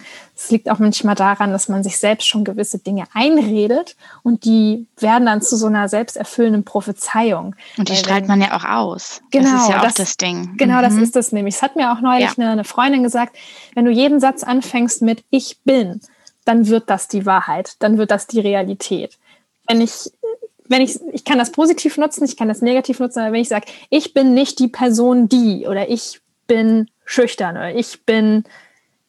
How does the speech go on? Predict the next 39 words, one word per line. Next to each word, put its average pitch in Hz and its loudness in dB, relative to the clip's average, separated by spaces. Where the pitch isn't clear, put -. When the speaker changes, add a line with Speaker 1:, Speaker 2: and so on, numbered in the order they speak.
Speaker 1:
ängstlich“, 220 -2
ja, 233 4
okay, 220 0
das - -12
ma-, 220 -2
das - -12
mag 233 0
dann 214 -4
stimmen, 302 0
aber 254 4
ich 226 -4
verhalte 240 0
mich 208 0
dann 180 -8
auch - -10
so. - -10
Wenn 196 -4
ich 208 -6
sage, 220 2
„Ich - -4
bin 220 2
neugierig“, 233 0
oder 208 -4
„Ich - -14
möchte 285 0
mich 233 0
neugierig 262 0
verhalten“, 269 -2
oder 214 -2
„Ich 208 -8
möchte 220 -4
offen 269 2
bleiben 233 0
für - -4
die 208 -2
Erfahrung, 226 0
die 233 -4
jetzt 220 -6
kommt“, 220 -2